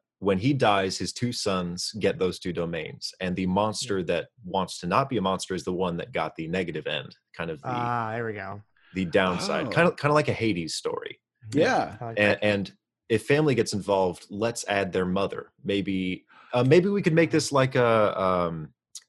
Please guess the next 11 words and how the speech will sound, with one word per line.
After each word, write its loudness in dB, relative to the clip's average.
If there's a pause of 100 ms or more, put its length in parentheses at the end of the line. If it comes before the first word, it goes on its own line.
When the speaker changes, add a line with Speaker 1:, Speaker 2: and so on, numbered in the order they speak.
(560)
Speaker 1:
what's -2
the 2
first 0
guy 4
that 0
killed -6
his -2
brother 0
in -4
the -8
Bible? -6